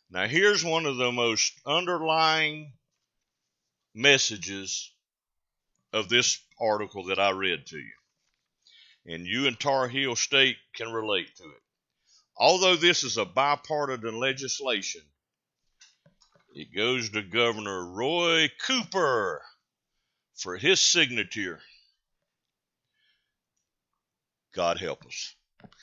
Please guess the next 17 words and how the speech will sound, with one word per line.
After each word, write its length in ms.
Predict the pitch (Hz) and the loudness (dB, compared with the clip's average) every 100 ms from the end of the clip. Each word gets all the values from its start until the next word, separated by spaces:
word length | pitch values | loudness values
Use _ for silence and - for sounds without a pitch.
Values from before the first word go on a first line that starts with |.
| - - - - - _ | -20 -20 -20 -20 -20 _
Let's 280 | 151 233 233 | 6 6 6
move 280 | 233 226 190 | 4 4 4
on 240 | 214 208 | 4 2
to 140 | 202 180 | 2 0
the 120 | 170 | 2
next 420 | 190 220 143 - | 4 4 4 -2
article 640 | 131 135 156 - 208 214 _ 101 | -2 -2 -2 -6 -12 -12 _ -4
that 140 | 113 | 0
I'd 140 | 127 | 2
like 300 | 127 135 127 - | 2 0 0 -6
to 140 | 117 | -12
mention, 800 | 117 135 170 180 196 196 202 190 _ _ _ _ _ _ - | -8 -2 -2 -2 -4 -6 -10 -20 _ _ _ _ _ _ -6
uh, 380 | 110 110 107 107 | -2 0 -2 -4
and 200 | 110 107 | -6 -2
that 260 | 104 170 165 | 2 4 4
is 600 | 180 156 170 170 - - _ _ _ _ _ _ _ _ _ _ _ _ _ _ _ _ _ _ _ | 4 2 0 -4 -10 -12 _ _ _ _ _ _ _ _ _ _ _ _ _ _ _ _ _ _ _
a, 300 | 135 139 135 | 2 2 2